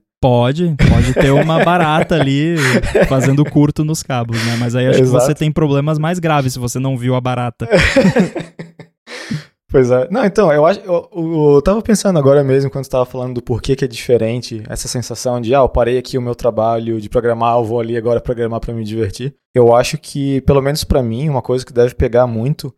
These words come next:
Speaker 2: é a s-, é a sensação de ter zero stakes, assim, né? Não tem nenhuma consequência. Você conseguir ou não conseguir fazer aquilo, não tem cobrança, tu faz no teu tempo e, e é basicamente não tem, não tem aquela expectativa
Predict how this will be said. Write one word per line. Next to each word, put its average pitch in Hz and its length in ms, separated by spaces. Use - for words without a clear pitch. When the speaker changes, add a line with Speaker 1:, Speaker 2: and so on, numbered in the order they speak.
Speaker 2:
é 127 120
a - 20
s-, - 320
é 123 100
a 120 60
sensação 135 500
de 131 460
ter 127 140
zero 135 320
stakes, 123 440
assim, 104 200
né? 95 80
Não 101 100
tem 127 140
nenhuma 135 260
consequência. 131 1000
Você 123 240
conseguir 131 640
ou 131 140
não 135 140
conseguir 123 420
fazer 113 260
aquilo, 147 520
não 120 120
tem 131 140
cobrança, 143 800
tu - 100
faz 127 280
no 123 80
teu 123 180
tempo 135 640
e, 123 760
e 131 260
é 151 80
basicamente 170 540
não 165 80
tem, 165 480
não 147 160
tem 165 140
aquela 160 180
expectativa 135 840